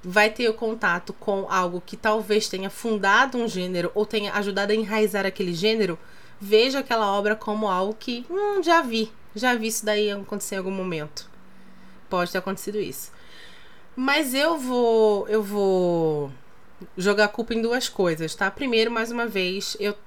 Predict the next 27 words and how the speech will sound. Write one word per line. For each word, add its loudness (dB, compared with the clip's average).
t-, 0
eu 4
tô -6
ficando -2
cínica. -4
Tô -14
ficando -4
velha, 0
tô -10
ficando -4
cínica, 0
e 0
aí 2
a 0
minha -2
sus-, -10
minha 0
suspensão -4
da -2
descrença -4
tá 8
cada 0
vez 2
mais 0
difícil. -6
E -8
para 4